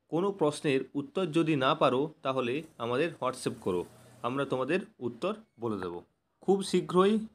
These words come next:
বাকি চ্যাপ্টারের সাজেশনগুলো আসতে চলেছে। তোমরা অবশ্যই চ্যানেলটি সাবস্ক্রাইব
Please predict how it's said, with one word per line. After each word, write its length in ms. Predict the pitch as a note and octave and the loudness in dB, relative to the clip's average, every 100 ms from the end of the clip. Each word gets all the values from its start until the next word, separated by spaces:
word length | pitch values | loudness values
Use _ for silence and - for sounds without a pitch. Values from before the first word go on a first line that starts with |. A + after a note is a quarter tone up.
| _ _ _ | _ _ _
বাকি 360 | C3 C3 - F3+ | -2 0 0 0
চ্যাপ্টারের 560 | E3 D#3 D#3+ D#3 F#3+ - _ | 0 0 -4 -4 -4 -8 _
সাজেশনগুলো 600 | - C3+ C3+ D#3+ D#3+ E3 | -4 0 0 -2 0 0
আসতে 300 | D3+ B2 - | 0 -2 -4
চলেছে। 460 | C#3+ D3+ D3+ - F#3+ - _ _ _ | 0 0 0 -2 -4 -6 _ _ _
তোমরা 220 | C#3 D#3 | -4 -2
অবশ্যই 680 | - C3 D#3+ D#3+ - F3+ F#3 - _ _ | -2 -2 -2 -2 0 2 0 -6 _ _
চ্যানেলটি 420 | - C3+ D3 D3+ | -4 -2 0 0
সাবস্ক্রাইব 580 | D#3 - C3 - - E3 | 0 2 2 0 -6 -8